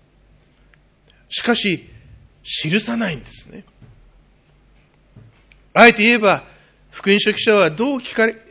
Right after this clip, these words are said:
聞いたかとか、どう感じたか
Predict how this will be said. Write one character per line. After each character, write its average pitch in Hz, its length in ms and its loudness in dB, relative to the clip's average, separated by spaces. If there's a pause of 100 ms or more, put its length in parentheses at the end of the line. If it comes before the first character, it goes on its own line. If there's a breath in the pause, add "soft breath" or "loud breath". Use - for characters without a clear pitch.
(140)
聞 202 160 -4
い 214 60 -4
た 208 140 0
か 185 280 0 (180)
と 151 100 -8
か、 143 180 -6 (260 loud breath)
ど 254 280 0
う - 60 -6
感 214 260 -2
じ 226 140 -8
た 240 120 0
か 190 300 -4